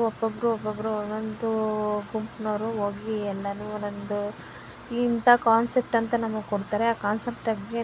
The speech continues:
ನಾವು ಎಲ್ಲರಿಗೂ ತಿಳಿಸಿ ಹೇಳ್ಬೇಕು. ಯಾಕೆಂದರೆ ನಾವು ಮುಂದೆ ಓನಾಗಿ ಮಾಡಬೇಕಲ್ಲ, ಅದಕ್ಕೋಸ್ಕರ ಈಗ ಫಸ್ಟ್ ಟ್ರೈನಿಂಗ್ ಕೊಡ್ತಾ ಇದ್ದಾರೆ. ನೀವು ಇಲ್ಲಿ ಯಾವ ರೀತಿ ಮಾತಾಡ್ತೀವಿ ಅಂತ. ಇಲ್ಲಿ ಅಕ್ಕ ಮಾತಾಡ್ತಾ ಇದ್ದಾರೆ, ಅವರು ತುಂಬ ಚೆನ್ನಾಗಿ ಮಾತಾಡ್ತಾರೆ, ನಂಗೆ ತುಂಬ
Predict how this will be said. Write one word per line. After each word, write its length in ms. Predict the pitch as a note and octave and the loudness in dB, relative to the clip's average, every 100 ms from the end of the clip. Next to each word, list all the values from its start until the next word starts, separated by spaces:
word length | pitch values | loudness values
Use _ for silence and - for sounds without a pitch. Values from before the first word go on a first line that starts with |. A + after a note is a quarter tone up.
| A3 | -2
ನಾವು 160 | G#3+ G#3+ G3+ | -2 0 0
ಎಲ್ಲರಿಗೂ 360 | F#3+ G#3 - G#3+ | 0 -2 -4 -4
ತಿಳಿಸಿ 380 | G#3+ G#3 G#3 A#3+ A3 | -4 -4 -4 -2 0
ಹೇಳ್ಬೇಕು. 420 | G3 G3+ G3 - G3+ G3+ | 0 -2 -6 -4 -4 -2
ಯಾಕೆಂದರೆ 400 | G3 A3 G#3+ A3 G#3+ | -4 -6 -4 -4 -4
ನಾವು 120 | G#3+ G#3+ | -4 -2
ಮುಂದೆ 280 | A3 A3+ A#3 A3 G#3+ | -2 2 2 4 0
ಓನಾಗಿ 440 | A3 A3 G#3+ A3 G#3+ | -2 -4 -4 -4 -2
ಮಾಡಬೇಕಲ್ಲ, 460 | G3+ G3 G3+ G3 G#3+ G3 - - - - A3+ | -2 -4 -4 -4 -4 -6 -10 -14 -14 -2 2
ಅದಕ್ಕೋಸ್ಕರ 580 | A#3 - A3 - A3+ A3 | 2 2 -2 -2 0 0
ಈಗ 100 | A3 C#4+ - | 0 -2 -2
ಫಸ್ಟ್ 280 | A3 - C4 | -2 -2 -2
ಟ್ರೈನಿಂಗ್ 360 | A#3 A3 A3 A3+ | 0 0 -2 -4
ಕೊಡ್ತಾ 200 | A3 G#3+ G#3+ | -4 -2 -2
ಇದ್ದಾರೆ. 220 | G3+ G#3 G#3 | -2 -4 -2
ನೀವು 160 | A3 G#3+ G#3+ | -2 -2 -2
ಇಲ್ಲಿ 240 | G#3+ A3 A3 | -4 -2 0
ಯಾವ 140 | G3 G#3 A3 | 2 4 2
ರೀತಿ 180 | A3 A3+ G#3+ | 2 0 0
ಮಾತಾಡ್ತೀವಿ 560 | G3+ A3 G#3+ G#3+ G3 G3 | 0 -2 -2 -4 -2 -4
ಅಂತ. 120 | - G#3+ A3+ - - - - - | -4 -6 -8 -12 -14 -14 -12 -4
ಇಲ್ಲಿ 160 | A3 A3 | 0 0
ಅಕ್ಕ 180 | G3+ - A3 G#3+ | 0 0 0 2
ಮಾತಾಡ್ತಾ 380 | G3+ G#3 G3 G3 | 0 0 2 0
ಇದ್ದಾರೆ, 200 | G3 G3+ G3+ | 2 0 0
ಅವರು 120 | G3+ G3 G3 | 0 -2 -6
ತುಂಬ 180 | G#3 G#3+ G#3+ | -4 -4 -4
ಚೆನ್ನಾಗಿ 260 | G#3+ G#3 G#3+ G#3 | -4 -6 -4 -4
ಮಾತಾಡ್ತಾರೆ, 460 | G3+ G3+ G3 G3 - - - - - - - - - | -6 -8 -8 -6 -8 -12 -14 -14 -14 -14 -14 -14 -12
ನಂಗೆ 180 | A#3 A3 A3+ | -8 -6 -4
ತುಂಬ 160 | G#3+ | -2